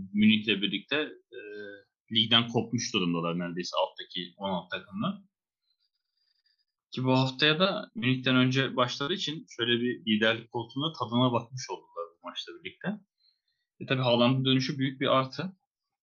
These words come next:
E, o yokken zorlanıyorlardı ileride gol atmakta. E, şimdi o girer girmez dediğim gibi yüzde altmış küsur gol ihtimali. Yani şey gibi, e,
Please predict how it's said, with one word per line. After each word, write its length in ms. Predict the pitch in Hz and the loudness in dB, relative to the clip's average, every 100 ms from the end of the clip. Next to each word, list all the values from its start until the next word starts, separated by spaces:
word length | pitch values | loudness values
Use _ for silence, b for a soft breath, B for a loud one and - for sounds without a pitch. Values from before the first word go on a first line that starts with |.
| _ - | _ -6
E, 200 | 92 92 | -2 2
o 120 | 107 | 4
yokken 300 | 120 120 123 | 4 4 2
zorlanıyorlardı 800 | 113 110 110 131 139 98 87 131 | 4 4 4 4 2 0 -2 -6
ileride 360 | 117 98 90 95 | -4 -2 -2 -4
gol 120 | 95 95 | -4 -2
atmakta. 600 | - - - - 175 190 - _ | -4 -8 -16 -10 -8 -8 -16 _
E, 260 | 107 95 95 | -10 -6 -4
şimdi 180 | - 110 | -2 0
o 40 | |
girer 220 | 117 117 | 4 4
girmez 320 | 107 95 135 | 4 2 0
dediğim 240 | 127 117 104 | 0 0 0
gibi 140 | 90 | 0
yüzde 160 | 92 98 | 0 2
altmış 300 | 98 - - | 0 -4 -18
küsur 300 | - - 107 _ | -14 -14 -16 _
gol 180 | - 104 95 | -2 0 0
ihtimali. 600 | - - 95 87 107 - | -6 -6 -4 -4 -4 -6
Yani 180 | 95 92 | -2 0
şey 200 | 120 110 | 2 0
gibi, 140 | 85 - _ _ _ _ | -2 -8 _ _ _ _
e, 60 | _ | _